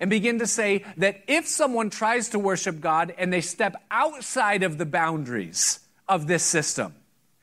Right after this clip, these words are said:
or of this way, then those people are wrong and we are right. Or those people are less right and we're more right. What we've done is we're moralizing methods, and we're on our way to building walls around us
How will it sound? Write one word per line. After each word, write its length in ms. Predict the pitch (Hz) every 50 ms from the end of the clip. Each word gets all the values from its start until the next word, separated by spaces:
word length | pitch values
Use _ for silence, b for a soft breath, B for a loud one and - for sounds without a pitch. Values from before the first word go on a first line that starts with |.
| B 180 B
or 180 | 175 190 190
of 180 | 175 170 160 147
this 200 | 165 156 - -
way, 400 | 165 160 143 123 123 127 135 170 190 190 B
then 280 | 156 185 165 160 156 139 135
those 340 | 214 240 302 339 311 -
people 380 | - - 262 254 262 240 226 214
are 140 | 202 190 180
wrong 520 | 175 202 214 196 170 147 135 147 165 151 165 190 B
and 220 | - 156 165 156 147
we 180 | 180 208 196
are 160 | 180 165 156 147
right. 480 | 139 151 135 110 92 - - - - B B B B 226 -
Or 220 | 185 190 180 - - -
those 240 | 165 202 233 262 214
people 380 | - 247 247 196 220 220 - 170
are 160 | 170 165 160
less 460 | 156 160 185 226 285 311 - - -
right 500 | 170 160 151 143 143 143 156 151 - - b b b b
and 160 | 143 151 147 143
we're 160 | 180 185 180
more 260 | 175 175 175 180 175
right. 420 | 156 143 110 92 85 - - - - B B B B B B B
What 180 | 165 196 185
we've 200 | 175 180 170 147
done 260 | 196 240 262 233 208
is 280 | 196 180 - 175 160 143
we're 160 | 147 156 151
moralizing 1500 | 147 151 156 160 170 170 185 208 233 254 269 277 262 247 226 202 185 170 165 160 156 160 156 135 147 151 151 151 147 143 B B B
methods, 600 | 135 151 165 160 160 - - 123 107 98 101 131
and 180 | - 156 135 131
we're 140 | 131 135
on 340 | - 151 151 156 175 190 208
our 140 | 202 202 202
way 260 | 185 175 156 147 156 151
to 120 | - 143
building 440 | 135 147 151 151 143 143 139 135 127
walls 380 | 135 147 170 185 208 185 165
around 380 | 170 156 143 131 127 131 131 135
us 200 | 135 131 -